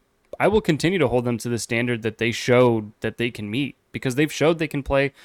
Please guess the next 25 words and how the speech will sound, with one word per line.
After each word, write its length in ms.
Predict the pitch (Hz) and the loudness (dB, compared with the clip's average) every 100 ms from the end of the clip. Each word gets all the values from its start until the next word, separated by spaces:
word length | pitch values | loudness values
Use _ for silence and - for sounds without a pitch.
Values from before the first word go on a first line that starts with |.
| - _ | -20 _
solid 380 | - 127 139 139 | -4 2 4 4
hockey. 420 | 110 151 - 113 | 2 -2 -2 -4
Like, 140 | 110 113 | -4 0
I 100 | 135 | 2
would 160 | 165 | 4
never 300 | 147 151 160 | 6 4 4
hold 340 | 131 151 143 123 _ _ _ _ - | 4 4 2 -2 _ _ _ _ -2
teams 280 | 143 147 131 | 2 4 4
of 80 | |
years 240 | 120 131 120 | 2 0 0
past 380 | 117 117 113 - | 2 2 2 -2
to 60 | |
this 140 | 117 113 | -6 -2
kind 160 | 120 | -2
of 60 | 110 | -4
standard 400 | - 127 127 107 | 0 2 2 -2
because 260 | - 117 104 | -4 -4 -2
they 100 | 104 | -4
showed, 340 | - 120 107 - _ _ | 0 0 -2 -12 _ _
they 140 | - 127 | 2 4
never 240 | 131 127 | 6 4
showed 240 | - 127 | 4 2
they 80 | 113 | 2
could 200 | 110 113 | -4 -8
come 300 | - 117 107 | -4 -2 -2